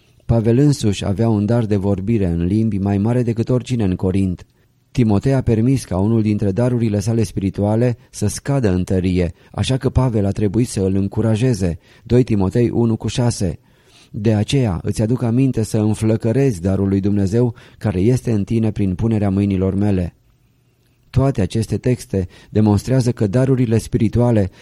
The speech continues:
se manifestă în grade diferite de intensitate sau de putere. Nimănui nu este greu să recunoască faptul că darurile spirituale,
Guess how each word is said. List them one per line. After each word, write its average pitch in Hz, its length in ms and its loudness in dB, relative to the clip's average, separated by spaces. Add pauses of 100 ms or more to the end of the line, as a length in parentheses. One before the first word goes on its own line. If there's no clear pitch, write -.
(100)
se - 180 0
manifestă 104 580 2
în 101 120 2
grade 127 340 2
diferite 113 480 0
de 92 100 0
intensitate 98 760 0
sau 92 240 0
de 90 140 0
putere. 95 560 0 (1600)
Nimănui 123 500 4
nu 123 120 4
este 123 280 2
greu 95 220 2
să 110 140 0
recunoască 101 560 0
faptul 113 400 0
că 101 140 -2
darurile 113 520 2
spirituale, 98 720 0